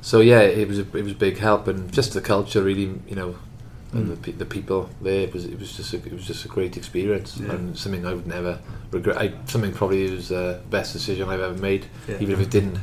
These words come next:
Speaker 1: it hampered my Welsh career.
Speaker 2: Yeah.
Speaker 1: Um, in terms of, uh, you know, memories,
Speaker 2: Yeah.
Speaker 1: um, it was amazing.
Speaker 2: Yeah, that comes through in the book as well. Um, Si, what,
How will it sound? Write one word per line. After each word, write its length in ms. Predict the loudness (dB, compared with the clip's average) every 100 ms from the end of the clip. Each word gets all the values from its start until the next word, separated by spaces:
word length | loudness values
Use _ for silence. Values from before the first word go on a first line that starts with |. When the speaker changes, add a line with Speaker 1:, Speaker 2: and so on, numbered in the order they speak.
| -4
Speaker 1:
it 160 | -6 -6 -6
hampered 340 | -4 -2 -2
my 120 | -2
Welsh 260 | 0 0 -2
career. 320 | -2 -2 -2 -6 -14 -16 -16 -16 -14 -12
Speaker 2:
Yeah. 140 | -8
Speaker 1:
Um, 480 | -6 -4 -6 -6 -10 -12 -12 -12
in 140 | -10 -4
terms 280 | -2 -2 -2
of, 240 | -4 -2
uh, 240 | -2 -2 -4 -8 -14 -14 -14 -12 -14 -14 -14 -10
you 60 | -4
know, 120 | -4 0
memories, 720 | 2 2 4 4 2 0 -6 -12 -14
Speaker 2:
Yeah. 340 | -12 -10 -8 -6
Speaker 1:
um, 140 | -4
it 120 | -2 -4
was 100 | -4
amazing. 440 | -4 -2 -2 -4 -6 -8
Speaker 2:
Yeah, 160 | -6 -4
that 160 | -4
comes 240 | -4 -6 -4
through 140 | -4
in 60 | -6
the 80 |
book 280 | -4 -4 -4
as 160 | -6 -4
well. 280 | -4 -4 -4
Um, 340 | -2 -2 -2
Si, 420 | -2 4 4 4 0 -8 -2
what, 260 | 0 0